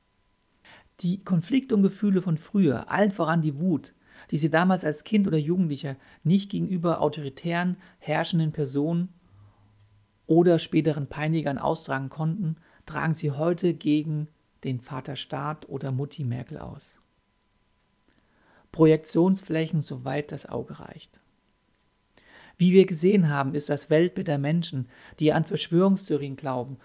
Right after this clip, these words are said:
oft simpel. Es gehorcht der einfachen Einteilung in Gut und Böse, Schwarz und Weiß, Wahr und Unwahr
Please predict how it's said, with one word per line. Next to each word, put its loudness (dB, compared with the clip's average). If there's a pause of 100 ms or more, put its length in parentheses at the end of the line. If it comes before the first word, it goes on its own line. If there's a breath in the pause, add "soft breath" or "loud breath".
(240 soft breath)
oft 0 (140)
simpel. -6 (1500)
Es -8
gehorcht 2
der 2
einfachen -2
Einteilung -6
in -8
Gut -8
und -4
Böse, -4
Schwarz -8
und -6
Weiß, -8
Wahr -4
und -10
Unwahr -10